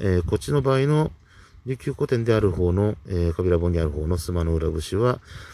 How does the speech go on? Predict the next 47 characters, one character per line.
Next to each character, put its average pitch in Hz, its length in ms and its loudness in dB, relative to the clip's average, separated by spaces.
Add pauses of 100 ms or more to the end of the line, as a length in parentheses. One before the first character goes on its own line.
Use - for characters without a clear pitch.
(160)
ど 113 80 0
ち 123 140 -2
ら 139 80 6
か - 120 -2
と - 100 -2
い 127 40 4
う 107 60 2
と、 117 320 2
え - 40 -2
ー、 85 840 2 (540)
こ 104 100 -4
れ 95 80 0
は 90 120 2
で 80 60 -4
す 90 160 -8
ね、 82 180 -2 (260)
え 87 240 0
ー - 20 -2
と、 87 240 4
ば-、 98 160 2
え - 20 2
ー、 85 420 2
播 123 240 0
磨 104 140 0
の 123 240 0 (400)
播 120 140 2
州 120 160 -2
藩 120 200 2
士 92 160 -6
が、 98 240 2 (600)
え - 40 -6
ー、 87 560 2
京 123 240 -2
都 120 160 -4
の 90 100 0
で 78 100 -4
す 92 140 -8
ね、 90 220 2 (720)
ま 85 440 0
あ、 92 40 -4
あ 85 40 0
の、 80 380 0
伏 - 240 -4
見 98 140 4
の 85 100 2
方 80 200 0
で、 80 200 0